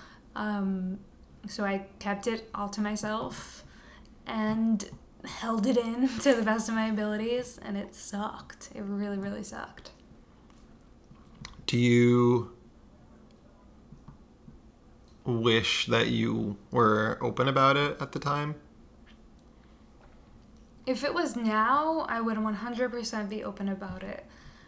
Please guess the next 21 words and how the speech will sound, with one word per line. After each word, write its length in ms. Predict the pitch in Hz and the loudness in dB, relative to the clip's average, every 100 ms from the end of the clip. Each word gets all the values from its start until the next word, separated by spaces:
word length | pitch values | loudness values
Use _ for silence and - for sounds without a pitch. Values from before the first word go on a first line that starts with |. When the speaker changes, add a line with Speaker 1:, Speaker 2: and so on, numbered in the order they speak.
| - | -8
Speaker 1:
Yeah, 200 | 262 330 226 | 4 4 4
I, 180 | 220 - | 2 -4
I 80 | 220 | -2
do 240 | 208 320 | 0 0
wish 400 | 226 208 226 - | 0 -2 -4 -4
I 120 | 214 | -4
would 200 | 208 208 | -2 -2
have 80 | 208 | -2
been 120 | 202 202 | -4 -4
open 320 | 226 226 226 | -4 -4 -4
about 340 | 202 190 190 | -4 -4 -6
it. 220 | 190 202 - - - - - - - | -6 -8 -10 -20 -20 -20 -20 -14 -6
I 140 | 220 | -2
don't 260 | 220 214 - - - - - - - - - | 0 -2 -2 0 2 2 -6 -14 -20 -18 -8
see 260 | - 240 | -6 -2
a, 140 | 214 190 185 196 196 - - - - - | -2 -4 -6 -4 -4 -4 -16 -18 -16 -6
like, 220 | 226 214 | -4 -2
it 100 | 240 | -2
was 260 | 220 214 - | -2 -2 -4
twenty 840 | - 214 214 214 214 208 208 208 202 | -4 -2 0 0 0 -2 -2 -4 -4
fourteen, 800 | 214 208 208 214 202 214 220 226 | -4 -6 -6 -4 -2 -2 -6 -10